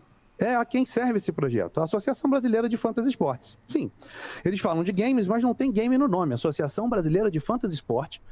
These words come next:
quer regular, quer atuar sobre o projeto de marco regulatório de videogame. Eles são fantasy esporte, eles não são game, tá no nome deles.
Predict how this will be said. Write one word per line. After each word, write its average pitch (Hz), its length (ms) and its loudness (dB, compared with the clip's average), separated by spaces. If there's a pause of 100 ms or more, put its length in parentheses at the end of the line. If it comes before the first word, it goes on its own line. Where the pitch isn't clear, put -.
(340)
quer 165 120 0
regular, 175 500 0
quer 170 80 0
atuar 185 480 0
sobre 196 360 0
o - 20 -12
projeto 170 400 0
de 170 80 0
marco 175 160 0
regulatório 156 420 0
de 190 60 2
videogame. 196 560 0 (800)
Eles 160 120 -2
são 262 100 0
fantasy 269 280 -2
esporte, - 320 -2
eles 190 60 2
não 196 140 0
são 185 60 -2
game, 202 160 0
tá 247 140 0
no 247 80 0
nome 311 180 2
deles. 214 340 -2